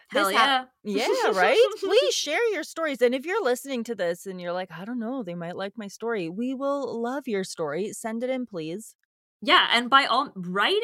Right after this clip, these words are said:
Speaker 1: it however you wanna write it. Never apologize for it being too long or too short. We wanna hear it exactly as you wanna tell it.
Speaker 2: Yeah, if you wanna write it in, in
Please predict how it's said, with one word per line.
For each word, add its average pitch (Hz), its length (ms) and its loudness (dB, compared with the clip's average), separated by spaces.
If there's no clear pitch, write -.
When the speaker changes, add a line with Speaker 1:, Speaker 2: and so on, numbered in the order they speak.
Speaker 1:
it - 160 -10
however 262 720 2
you 269 300 -4
wanna 269 300 -2
write 208 240 0
it. 170 140 -6
Never 247 460 2
apologize 240 840 -2
for 214 240 -2
it 185 240 -4
being 196 300 -6
too 180 220 -2
long 196 500 4
or 196 80 0
too 190 220 -8
short. 269 560 -4
We 220 160 -6
wanna 269 180 -6
hear 262 280 -6
it 240 180 -6
exactly 208 760 -4
as 185 160 -6
you 190 120 -4
wanna 180 220 -4
tell 170 260 -10
it. - 220 -14
Speaker 2:
Yeah, 233 580 2
if 180 140 -6
you 208 80 -8
wanna 202 260 -6
write 190 260 -4
it 202 160 -2
in, 170 240 -6
in 160 260 -12